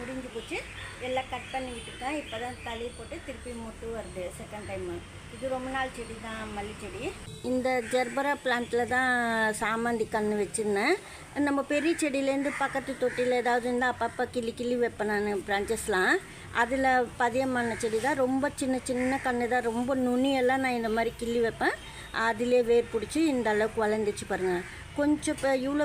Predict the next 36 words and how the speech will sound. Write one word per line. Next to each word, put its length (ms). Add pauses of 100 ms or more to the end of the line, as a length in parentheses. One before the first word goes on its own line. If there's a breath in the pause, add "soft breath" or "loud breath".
பெரிய 260
செடியாக 340
அவர் 200
இருக்கும் 260
வச்சுக்க 300
தேவையில்ல, 260 (100)
நம்ம 240
கொஞ்சம் 240
முன்னாடி 340
எடுத்துடணும், 500
லேட் 240
ஆயிடுச்சு. 320 (100)
அதனால 400
நான் 160
இப்போ 180
எடுத்துடலான்னு, 560
ஏன்னா 140 (360 loud breath)
இந்த 140 (140)
சத்தெல்லாம் 580
வந்து 160 (100)
இந்த 140 (100)
செடி 180 (140)
கம்மியாயிடும், 800
அதுக்காக 460
இந்த 180
செடி 240
நம்ம 260
தனியாக 320
எடுக்கணும் 340 (520)
சாமந்தி 400
கன்று. 200 (1000)
எது 180
போல் 300
மண்ணில் 480
நட்டால் 340
சாமந்தி 400